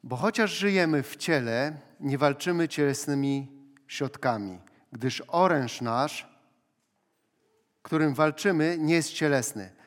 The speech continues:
lecz ma moc burzenia warowni dla sprawy Bożej. Nim też unicestwiamy złe zamysły i wszelką pychę podnoszącą się przeciw poznaniu Boga i zmuszamy wszelką myśl do poddania się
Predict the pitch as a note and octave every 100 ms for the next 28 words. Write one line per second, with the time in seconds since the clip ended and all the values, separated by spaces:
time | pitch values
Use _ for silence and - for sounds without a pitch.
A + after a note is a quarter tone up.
0 | _ B2 C3 - C3 B2+ D3+ E3+ C3 B2+
1 | B2+ D3 C#3+ B2 B2+ C#3 C3+ C3 C3+ B2+
2 | - - - B2+ - C3 B2+ A#2 A2 A2
3 | G2+ F#2+ F2+ - _ - F3+ G#3+ F3+ E3
4 | - D3+ C#3+ - C3+ - D3 C#3 C#3 A#2
5 | B2 C#3 C#3 B2+ A2+ - F#2 F2 - -
6 | _ - C3+ - A3+ A#3+ A#3 G#3 - E3+
7 | - A#2+ A2+ - C3 C3+ - D3 C3+ C#3
8 | A#2+ C3+ B2+ - D3+ C#3+ C#3 - A#2+ C3
9 | B2 A#2 G#2+ C3+ C3 C3 A#2+ - - -
10 | C3 C#3 C3+ E3 D3 C3+ - F#3 G3 F#3+
11 | F3+ C#3 C#3 C#3+ - - - C3 A#2+ C#3+
12 | - D3+ B2+ F#3+ F#3 D3+ B2 - C3